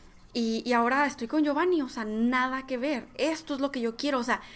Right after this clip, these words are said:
la relac-, una relación es para que te sientas así como en, "Guau, aquí es donde quiero estar", no como para,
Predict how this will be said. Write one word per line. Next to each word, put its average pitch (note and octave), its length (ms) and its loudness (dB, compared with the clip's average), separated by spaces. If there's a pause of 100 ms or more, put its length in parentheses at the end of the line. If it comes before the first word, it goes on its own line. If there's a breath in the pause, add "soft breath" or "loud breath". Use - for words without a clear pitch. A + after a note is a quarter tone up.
(120)
la A#3+ 160 10
relac-, A#3+ 400 2
una C4+ 160 2
relación C4 300 2
es A#3 60 -6
para B3+ 180 -2
que A#3+ 80 -8
te G#3+ 100 -4
sientas A3 560 -2 (760 soft breath)
así A3+ 280 -2
como C4 200 2
en, A#3+ 100 0
"Guau, G3 500 -4
aquí G3 300 -4
es D#4 80 0
donde D4 180 2
quiero B3 140 0
estar", A#3+ 180 -2
no A3 100 -6
como A#3+ 180 -2
para, G3 220 -2